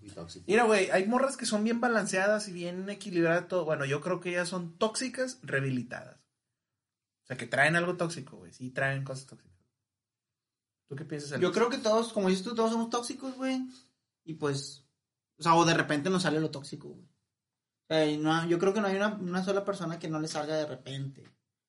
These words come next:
Speaker 3: No estoy diciendo que en un grado menos, pero yo creo que de repente a todos nos sale lo, lo toxiquillo. O sea, re-, al final de cuentas somos personas jodidas, güey, queriendo andar con otras personas jodidas, güey.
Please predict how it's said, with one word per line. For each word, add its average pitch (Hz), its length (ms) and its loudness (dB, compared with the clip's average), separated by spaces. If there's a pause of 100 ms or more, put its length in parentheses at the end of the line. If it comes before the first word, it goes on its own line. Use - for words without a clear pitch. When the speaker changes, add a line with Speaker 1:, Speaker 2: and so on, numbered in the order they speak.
Speaker 3:
No 160 80 0
estoy 202 100 0
diciendo 233 140 0
que 226 80 4
en 170 260 2
un 190 60 2
grado 180 180 2
menos, 190 260 0
pero 165 140 -6
yo 147 60 -4
creo 156 100 -8
que 180 80 -6
de 170 60 -6
repente 147 280 -8
a 147 60 -16
todos 147 160 -6
nos 151 140 -12
sale 139 200 -10
lo, 131 240 -12 (180)
lo - 60 -20
toxiquillo. - 520 -20
O - 680 -20
sea, 170 100 -4
re-, 160 200 0
al 151 120 4
final 147 180 -4
de 160 80 -4
cuentas 180 240 -6
somos 175 420 -8 (380)
personas 147 340 -4
jodidas, 151 400 -2
güey, 151 280 -6
queriendo 143 260 -8
andar 143 180 -8
con 147 140 -10
otras 139 160 -12
personas 143 300 -12
jodidas, 143 340 -10
güey. - 120 -18